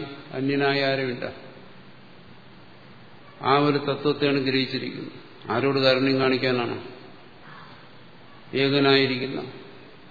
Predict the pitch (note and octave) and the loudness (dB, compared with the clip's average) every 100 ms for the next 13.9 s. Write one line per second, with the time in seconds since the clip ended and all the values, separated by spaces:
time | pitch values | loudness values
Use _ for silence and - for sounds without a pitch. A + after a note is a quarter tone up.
0 | - G#2+ A#2+ C#3 C3+ C3+ C3 C3 C3+ C3+ | -10 -8 -2 2 4 4 4 2 0 0
1 | B2+ B2+ C3+ C3+ C3+ C3+ B2+ C#3 C3+ C#3 | 0 0 0 0 0 0 2 2 2 2
2 | C#3 C#3 C#3 C#3 C3 C3+ C#3 C#3+ C#3+ C#3 | 2 2 0 0 0 0 2 2 2 2
3 | B2 C3 C#3+ - - - - - - - | 0 0 -4 -6 -8 -12 -18 -20 -20 -20
4 | - - - - C3+ C#3 D3 C3+ A#2 - | -20 -20 -20 -12 -2 2 6 6 4 -2
5 | - - - - - - - - - - | -8 -12 -16 -18 -20 -20 -20 -20 -20 -20
6 | - - - B2+ C3+ C#3+ D3 C3+ C3 C3 | -20 -14 -4 6 6 6 4 0 0 -2
7 | - C3+ C3+ C3 C#3 B2+ B2+ B2+ A#2 B2+ | 0 0 0 -2 -4 -4 -8 -8 -6 -4
8 | B2 A#2 A2+ C#3 F3 - - - - - | -4 -4 -2 -2 -2 -8 -16 -18 -18 -20
9 | - - - - - - - - - - | -20 -20 -18 -18 -18 -20 -20 -10 -6 2
10 | D#3 D3+ D3 C3 B2+ B2+ B2+ A#2+ B2+ A#2 | 4 6 6 6 4 4 2 2 2 2
11 | G2+ - - - - - - - - - | 0 -8 -14 -18 -20 -20 -20 -20 -20 -6
12 | A#2+ A#2 - B2+ B2 A2+ A2 A2+ A2 G2+ | -4 -2 -2 0 0 0 0 0 0 -2
13 | - - B2+ B2 B2+ B2+ B2+ C3 C#3 | -8 -6 -4 -2 -2 0 0 -2 -4